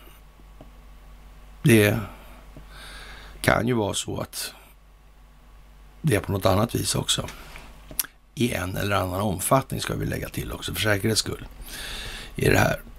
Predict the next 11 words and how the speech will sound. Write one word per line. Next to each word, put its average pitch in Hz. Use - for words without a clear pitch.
Jaha, 139
och, -
eh, 123
man 131
ska 131
då 127
undersöka 113
om 98
Havanna-syndromet 110
har, 107
eh, 95